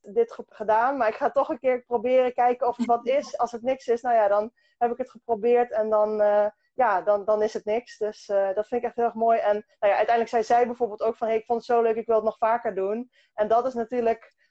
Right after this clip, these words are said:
eh, leuk, dat je d-, daar kom je alleen maar achter als je dat een keer hebt gedaan. Als je de hele tijd blijft uitstellen en denkt van, "Hey, ik vind het eng", dan, eh, ja, dan kom je daar natuurlijk nooit. Dus, eh,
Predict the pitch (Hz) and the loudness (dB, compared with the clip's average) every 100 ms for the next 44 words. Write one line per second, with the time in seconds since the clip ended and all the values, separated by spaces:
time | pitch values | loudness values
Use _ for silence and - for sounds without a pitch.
0 | _ - 208 208 233 240 240 220 214 214 | _ -2 0 2 4 4 2 -4 -2 -4
1 | - 233 277 247 254 269 226 233 226 220 | -2 0 2 4 4 4 0 0 -2 0
2 | 226 220 226 226 220 240 226 214 226 226 | 0 0 2 0 2 2 2 2 0 2
3 | 240 214 233 226 220 240 - 240 233 233 | 2 2 0 2 0 0 -2 2 4 4
4 | 208 214 220 233 226 240 233 226 220 214 | 2 0 0 -4 0 0 0 -6 -4 -2
5 | 226 220 208 208 202 196 196 _ - 220 | -2 0 0 0 0 -4 -4 _ -4 0
6 | 202 240 247 214 196 214 202 190 190 196 | 2 2 2 2 0 -4 -4 -2 0 0
7 | 233 214 - - 202 196 | 0 -6 -8 -2 2 2